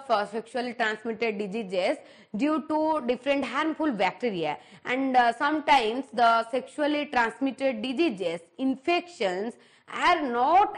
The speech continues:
associated with some specific symptoms, and it also cause different, uh, serious damage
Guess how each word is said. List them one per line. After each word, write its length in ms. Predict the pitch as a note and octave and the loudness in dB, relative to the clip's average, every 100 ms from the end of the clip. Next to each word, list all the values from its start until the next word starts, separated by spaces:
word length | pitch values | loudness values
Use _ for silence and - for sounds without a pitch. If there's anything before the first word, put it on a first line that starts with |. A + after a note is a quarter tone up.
| - | -4
associated 1160 | A#3 - F4+ F#4 - B3 G3 - F3+ G#3 A3+ G#3 | -4 0 0 0 0 0 0 0 0 0 -2 -6
with 220 | B3+ C#4 - _ | -8 -8 -12 _
some 300 | B3+ A3+ A#3 - | -4 -4 -4 -6
specific 680 | A#3+ A#3+ A#3+ D#4+ D#4+ - - | -2 -2 -2 -2 -2 -6 -6
symptoms, 500 | C#4+ C4 F#3 F3+ B2+ - G3 | -2 -2 0 -2 -4 -10 -8
and 320 | A3+ A#3 A#3 - - _ - | -4 -4 -6 -8 -20 _ -6
it 160 | C#4+ - | -2 4
also 460 | C#4+ D#4+ - E4+ E4+ | 4 4 0 0 0
cause 680 | - D4+ D4 A3+ A3 C4 A3 | 0 4 6 6 4 2 -2
different, 600 | C4 C4+ C#4+ D#4 D#4+ - | -6 -4 -2 -2 -2 -2
uh, 120 | A3 - | -2 -2
serious 380 | C#4 D4+ F4+ D#4 | -2 2 2 0
damage 680 | F#3 - A#3 C#4 D4 F#3+ | 0 2 4 2 0 -2